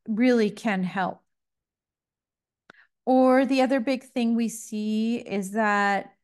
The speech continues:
the college coaches call on day one and maybe one more time, and then all of a sudden they stop calling,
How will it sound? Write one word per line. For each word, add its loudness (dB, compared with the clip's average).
the -8
college 0
coaches -4
call 0
on 0
day -2
one -4
and -2
maybe -2
one -2
more -2
time, 0
and 0
then -2
all 0
of -4
a -8
sudden -4
they -6
stop -4
calling, -2